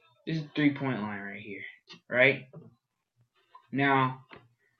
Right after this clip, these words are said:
Bam, free throw line right here, right? Bam, let's say Bam is right here, right? And Kyrie is right here,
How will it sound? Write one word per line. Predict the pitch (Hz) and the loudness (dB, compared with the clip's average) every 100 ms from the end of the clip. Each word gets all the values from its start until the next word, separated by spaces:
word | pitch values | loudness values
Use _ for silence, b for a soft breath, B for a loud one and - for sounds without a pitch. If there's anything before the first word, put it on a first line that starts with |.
| - | -16
Bam, | 120 143 175 180 175 - 117 131 - _ _ _ - | 0 8 10 10 6 0 -8 -10 -14 _ _ _ -2
free | - 175 165 | 6 6 6
throw | 131 117 | 4 2
line | 104 101 - - | -2 -8 -16 -6
right | 110 117 | -2 0
here, | 117 104 101 - _ _ _ | -2 -4 -6 -12 _ _ _
right? | - 120 131 143 - - _ - _ - - _ b b b b b | 2 8 10 8 4 -14 _ -20 _ -20 -20 _ b b b b b
Bam, | 123 147 190 196 190 180 - | 8 12 12 12 12 8 6
let's | 147 165 | 10 12
say | 190 143 | 12 12
Bam | 147 151 151 | 12 12 12
is | 139 127 | 12 12
right | 123 110 | 12 10
here, | - - - 147 101 - - _ _ _ - | 4 0 8 10 10 6 -6 _ _ _ 2
right? | 104 117 117 - - _ _ _ - | 8 10 8 4 -8 _ _ _ 2
And | 113 110 | 4 10
Kyrie | 147 151 147 147 135 | 12 12 12 12 12
is | 117 | 12
right | 120 117 113 | 10 10 8
here, | 120 104 - | 6 4 2